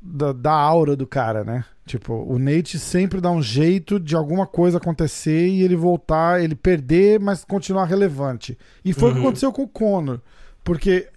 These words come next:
Speaker 1: eu, eu tinha colocado, e a-, acho que nas nossas conversas você concordava, né?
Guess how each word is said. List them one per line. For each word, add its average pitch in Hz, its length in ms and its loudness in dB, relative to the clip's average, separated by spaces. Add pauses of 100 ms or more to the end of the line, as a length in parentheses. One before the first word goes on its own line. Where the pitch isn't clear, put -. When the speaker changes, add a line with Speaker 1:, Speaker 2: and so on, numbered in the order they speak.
Speaker 1:
eu, 214 300 2
eu 226 200 2
tinha 208 220 -6
colocado, 160 500 -2
e 147 80 -2
a-, 131 160 -4
acho 127 220 -10
que 151 80 -6
nas 135 300 -4
nossas 143 280 -4
conversas 127 600 -2
você 113 200 -8
concordava, 120 680 -4
né? 143 180 -6